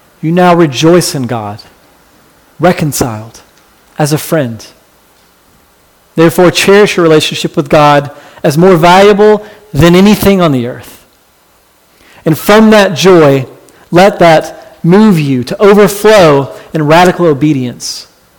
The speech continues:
and prayer, and to give and to serve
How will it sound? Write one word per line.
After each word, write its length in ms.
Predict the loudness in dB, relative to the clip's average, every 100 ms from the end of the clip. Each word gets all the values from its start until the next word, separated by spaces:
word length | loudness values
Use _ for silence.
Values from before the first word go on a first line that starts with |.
| -14
and 100 | -14
prayer, 540 | -6 -2 0 0 -6 -16 _ _ _ _ _ _ _ _ _ _ _ _ _ _ _ -16
and 100 | -10
to 80 | -4
give 400 | 0 2 2 -2
and 100 | -8
to 100 | -10
serve 720 | -6 -2 0 0 -4 -10